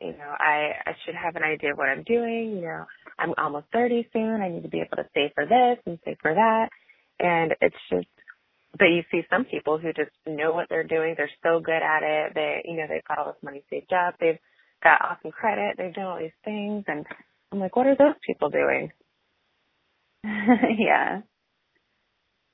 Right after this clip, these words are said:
Speaker 1: So do you feel like you've kind of caught up with that at this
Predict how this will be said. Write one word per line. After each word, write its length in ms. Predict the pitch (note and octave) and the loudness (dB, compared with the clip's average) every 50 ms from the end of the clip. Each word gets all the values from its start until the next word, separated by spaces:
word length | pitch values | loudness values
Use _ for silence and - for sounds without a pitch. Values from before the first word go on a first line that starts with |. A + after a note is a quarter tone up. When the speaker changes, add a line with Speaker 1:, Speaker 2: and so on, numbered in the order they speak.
| _ _ _ _ _ _ _ _ _ _ _ _ - G#3+ - - | _ _ _ _ _ _ _ _ _ _ _ _ -16 -6 -2 0
Speaker 1:
So 340 | G3+ F#3+ F#3 F#3 - - - _ _ _ _ _ _ _ _ _ _ _ _ _ _ _ _ _ _ _ _ _ _ _ _ - - - | 2 2 2 2 0 -2 -4 _ _ _ _ _ _ _ _ _ _ _ _ _ _ _ _ _ _ _ _ _ _ _ _ -6 0 4
do 60 | A3+ | 4
you 120 | A3+ A#3 - - | 4 4 2 0
feel 260 | G3+ G3 G3 F#3+ F3+ | 0 2 2 2 2
like 320 | F3+ F3+ F3 F3 F3 - - - | 2 2 2 2 0 -2 -4 -8
you've 320 | - F#3 E3+ F3 F3 E3+ - - - - | -6 -4 -2 -2 -2 -4 -4 -6 -4 -4
kind 180 | F3 E3 E3 D#3+ | -2 -2 -2 -4
of 80 | E3 E3 | -4 -4
caught 200 | - - F3 D#3+ | -2 0 0 2
up 140 | D#3 D#3 - - | 2 2 2 0
with 120 | A#3 - | 0 0
that 280 | - B3+ B3+ C4 C4 - - _ - - - | 2 2 2 2 2 0 -2 _ -10 -6 -4
at 100 | C4+ - | 0 2
this 120 | C#4+ C4+ | 2 2